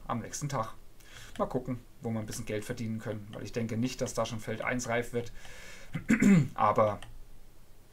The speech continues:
vielleicht gibt's ja irgendwas zu düngen, weil Düngemissionen sind echt cool, die lohnen sich.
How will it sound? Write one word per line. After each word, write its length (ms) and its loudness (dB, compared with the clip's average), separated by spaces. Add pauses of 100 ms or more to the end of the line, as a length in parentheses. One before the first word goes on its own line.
(280)
vielleicht 260 4
gibt's 200 -2
ja 60 0
irgendwas 260 -2
zu 120 -4
düngen, 320 0
weil 140 -2
Düngemissionen 520 2
sind 100 -2
echt 240 -4
cool, 260 -4
die 80 -6
lohnen 240 -4
sich. 220 -10